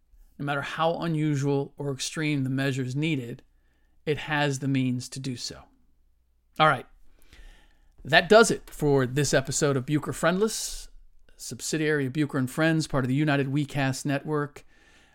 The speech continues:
Uh, please rate and review the show wherever you get your podcast, iTunes or wherever, and then screenshot that review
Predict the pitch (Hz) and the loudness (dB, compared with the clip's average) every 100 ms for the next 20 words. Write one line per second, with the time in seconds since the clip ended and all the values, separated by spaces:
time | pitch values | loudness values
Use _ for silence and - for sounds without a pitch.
0 | - 135 139 - 214 220 156 156 170 175 | -10 -6 -6 -2 2 2 4 4 4 2
1 | 156 143 135 156 147 - 156 147 170 190 | 0 0 0 -2 0 0 2 2 2 -2
2 | - _ _ - 147 135 - 156 151 170 | -10 _ _ -2 0 -2 -2 -2 0 0
3 | 165 160 - _ - 151 139 165 156 147 | 0 -2 -6 _ -6 -2 0 0 -2 -4
4 | 160 147 147 160 160 - - 139 147 - | 0 -2 0 -2 -2 -6 -6 -4 -2 0
5 | 156 160 170 - - 147 147 147 139 135 | 2 2 0 -4 -8 -2 0 2 0 0
6 | 151 151 - - - - 147 147 151 151 | -2 -6 -12 -20 -12 -2 0 4 4 4
7 | 151 147 143 - _ _ _ - - - | 4 2 0 -6 _ _ _ -8 -6 0
8 | 220 240 226 190 156 139 - 156 143 151 | 4 6 6 6 4 4 -4 0 0 0
9 | 143 143 139 135 139 | -2 2 2 2 0